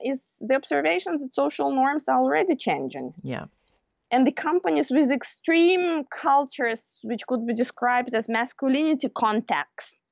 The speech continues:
Speaker 1: contest cultures, right? Where people compete against each other, where only assertiveness is, uh, being appreciated,
Speaker 2: Mm.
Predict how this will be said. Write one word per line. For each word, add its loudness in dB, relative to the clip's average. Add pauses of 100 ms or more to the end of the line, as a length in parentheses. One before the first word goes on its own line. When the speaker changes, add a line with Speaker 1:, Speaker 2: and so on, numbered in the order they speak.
(100)
Speaker 1:
contest 0
cultures, -2
right? -8
Where -8
people -8
compete -4
against -4
each -4
other, 0
where -6 (260)
only -2
assertiveness -4
is, -12
uh, 4
being -4
appreciated, -2 (100)
Speaker 2:
Mm. -4